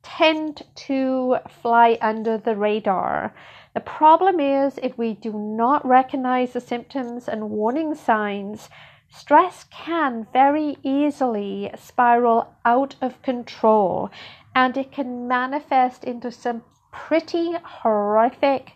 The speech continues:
conditions. This happened to me. Um, first, before I go into telling you about what happened, I just want to let you know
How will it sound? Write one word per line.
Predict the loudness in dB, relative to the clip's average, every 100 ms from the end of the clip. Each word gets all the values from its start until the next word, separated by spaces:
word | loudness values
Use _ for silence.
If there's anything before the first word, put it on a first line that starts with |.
| _
conditions. | -6 -2 -2 -2 -2 -4 -8 -20 -20 -20 -20 -20 -20 -20 -20 _ _ -2
This | 0 0
happened | -4 -4 0 -2 -2 -6
to | -6
me. | -4 -4 -4 -6 -10 -14 _ -20 _ _ 2
Um, | 6 8 6 4 0 -6 -8 -10 -10 -4 -2
first, | 2 0 0 -8
before | -2 4 6
I | 6
go | 4 2 4
into | 2 -2 -10
telling | 0 2 2 0
you | -4 -2
about | -2 2 2 0
what | -2 -2 -2
happened, | -6 -4 -4 -2 -4 -4 -8 -4
I | -2 0 0 -2
just | -4 -8
want | -4 -2
to | 0
let | 0
you | -2 -8
know | -6 0 0 0 -4